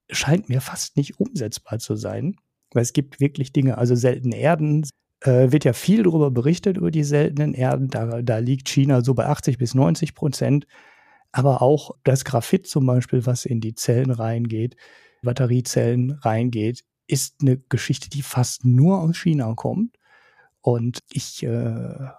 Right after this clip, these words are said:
gebe auch nochmal eine Folgeempfehlung für den, äh, Frank, äh, Wunderlich, heißt der, glaub ich, ausgeschrieben, der sich mit den, äh, Batterietechnologien viel auseinandersetzt.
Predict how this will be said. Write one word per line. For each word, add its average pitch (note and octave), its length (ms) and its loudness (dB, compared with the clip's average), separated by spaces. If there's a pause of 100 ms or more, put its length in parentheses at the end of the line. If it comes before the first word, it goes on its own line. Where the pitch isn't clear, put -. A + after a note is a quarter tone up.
(380)
gebe - 200 -2
auch A#2+ 100 -4
nochmal A2+ 180 0
eine A#2 60 0
Folgeempfehlung C3 760 0
für C3 140 -8
den, A2+ 420 -6
äh, A#2 260 -8 (720)
Frank, A2+ 600 -6
äh, A#2+ 360 4 (120)
Wunderlich, F3 1800 0
heißt - 340 -4
der, F3+ 60 -4
glaub E3 240 -2
ich, E3+ 160 -2
ausgeschrieben, E3 1120 0
der C3 160 4
sich C#3+ 240 -2
mit C3 240 -2
den, A#2+ 240 2
äh, A2 580 -6
Batterietechnologien C3+ 1400 -4
viel - 280 -6
auseinandersetzt. E3 920 -4